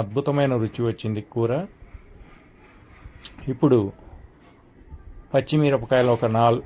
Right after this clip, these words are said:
రెండు చీల్చి పెట్టుకున్నవి దాంట్లో వేసుకొని మళ్ళీ మూత పెట్టాను కదిలించి.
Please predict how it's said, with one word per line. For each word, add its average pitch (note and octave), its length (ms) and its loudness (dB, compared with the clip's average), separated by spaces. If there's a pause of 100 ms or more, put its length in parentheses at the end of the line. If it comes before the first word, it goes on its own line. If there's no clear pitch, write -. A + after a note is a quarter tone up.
రెండు A#2+ 240 0 (120)
చీల్చి C3 220 -2
పెట్టుకున్నవి A#2+ 540 -2
దాంట్లో A2 320 0
వేసుకొని B2 600 -2 (760)
మళ్ళీ C#3 220 2
మూత B2 340 -2
పెట్టాను B2 360 0
కదిలించి. A#2+ 520 -2